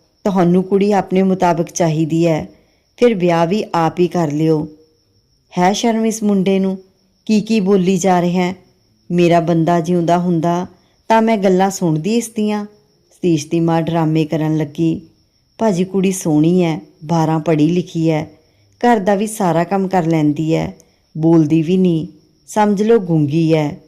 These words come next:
ਤੁਹਾਡਾ ਟਿਫਨ ਪੈਕ ਕਰੇਗੀ, ਆਫਿਸ ਆਉਣ 'ਤੇ ਚਾਹ ਪੁੱਛੇਗੀ,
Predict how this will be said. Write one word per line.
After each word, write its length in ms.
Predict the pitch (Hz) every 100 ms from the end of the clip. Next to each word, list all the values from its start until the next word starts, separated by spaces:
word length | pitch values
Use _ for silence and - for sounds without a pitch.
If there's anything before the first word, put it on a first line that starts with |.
| _ _ _ _
ਤੁਹਾਡਾ 360 | 190 180 151 160
ਟਿਫਨ 380 | 160 160 170 165
ਪੈਕ 320 | 170 160 165
ਕਰੇਗੀ, 580 | 165 156 147 160 156 180 _ _ _ _ -
ਆਫਿਸ 400 | 190 190 214 196
ਆਉਣ 200 | 202 185
'ਤੇ 180 | 185 196
ਚਾਹ 280 | 190 175 151
ਪੁੱਛੇਗੀ, 720 | 185 185 - 165 151 175 160